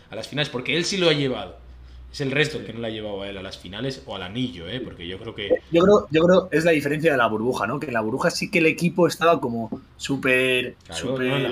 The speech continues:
Speaker 1: en la burbuja
Speaker 2: unas
Speaker 1: vimos un
Speaker 2: sinergias
Speaker 1: Jimmy
Speaker 2: tremendas.
Speaker 1: mucho más discreto durante toda la
Speaker 2: Y, y,
Speaker 1: serie.
Speaker 2: y a Jimmy le vimos en los momentos que, que el equipo lo necesitó.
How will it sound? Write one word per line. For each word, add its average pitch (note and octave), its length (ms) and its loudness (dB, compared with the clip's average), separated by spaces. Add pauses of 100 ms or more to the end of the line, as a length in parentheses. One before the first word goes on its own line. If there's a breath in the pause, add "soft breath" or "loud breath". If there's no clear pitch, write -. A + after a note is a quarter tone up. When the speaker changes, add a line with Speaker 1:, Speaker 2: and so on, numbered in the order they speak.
(120)
Speaker 1:
en A#2+ 60 -8
la A#2 100 -2
burbuja - 200 -10 (100)
Speaker 2:
unas D3 120 6
Speaker 1:
vimos F3+ 160 8
un D#3 60 0
Speaker 2:
sinergias - 200 6
Speaker 1:
Jimmy D#3+ 140 4
Speaker 2:
tremendas. E3+ 240 6
Speaker 1:
mucho F#3+ 180 6
más F3 220 2
discreto C#3 500 -4
durante G2 380 -8
toda G2 240 -2
la F2+ 100 2
Speaker 2:
Y, F#2 60 4
y, G2 60 8
Speaker 1:
serie. C3 160 2
Speaker 2:
y - 20 6
a C3 120 4
Jimmy F3 220 8
le F#3+ 140 6
vimos G#3 500 4
en B2+ 120 0
los A#2+ 120 -2
momentos D3 380 0
que, A2+ 340 -2
que - 80 -6
el A2+ 60 -4
equipo A#2 220 -2
lo C#3+ 100 2
necesitó. G#2+ 480 -6